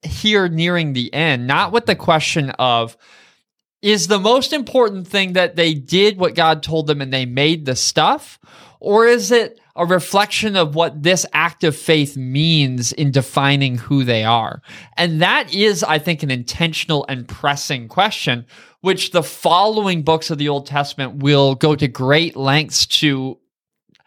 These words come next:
I'm not even gonna say answer, I think they explore, because the people at different times respond to that question differently. And I, I think it's a master class here in seeing the people have done as God commanded.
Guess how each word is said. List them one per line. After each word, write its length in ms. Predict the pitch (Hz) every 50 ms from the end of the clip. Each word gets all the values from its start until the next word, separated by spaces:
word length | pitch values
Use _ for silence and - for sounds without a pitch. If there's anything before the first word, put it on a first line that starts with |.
| _ _ _ _
I'm 100 | - 180
not 100 | 240 285
even 120 | 269 202
gonna 140 | 156 139 123
say 180 | - - 127 101
answer, 480 | - - 123 135 151 165 - - 104 85
I 120 | 107 123
think 160 | - 175 147
they 120 | 151 135 123
explore, 920 | 120 - - - - - - - 135 120 123 135 160 170 147 117 120 135 127 - - - - _ -
because 240 | 185 170 180 156
the 100 | 151 175
people 340 | 175 - - 214 214 - 190 170
at 120 | 143 139
different 380 | 143 165 160 - 170 151 143 -
times 680 | - - 143 151 156 151 135 120 113 110 113 - - - _ _ _ _ _ _
respond 580 | 156 147 - - - - - 147 143 156 170 160
to 80 | 151 135
that 220 | 131 123 - -
question 420 | - - 120 117 - - 123 113
differently. 400 | 107 123 120 - 123 107 107 117
And 80 | 117 131
I, 180 | 139 131 160 170
I 40 |
think 240 | 165 - 202 185 180
it's 120 | 180 139 175
a 80 | 165
master 680 | 156 147 147 156 156 165 185 - - - - 180 165 143
class 500 | 139 - - 147 139 135 131 131 - -
here 200 | - 143 135 -
in 160 | 95 127 127
seeing 560 | 127 - - - 226 247 226 190 156 139 131 - _ - - - - _ _ _
the 120 | - 165
people 420 | 160 - - 226 220 220 220 214 202
have 180 | 175 151 143
done 240 | 135 165 170 196 214
as 160 | 226 208 -
God 280 | - 185 165 175 180 180
commanded. 640 | - 180 151 143 131 123 113 110 117 113 110 127 143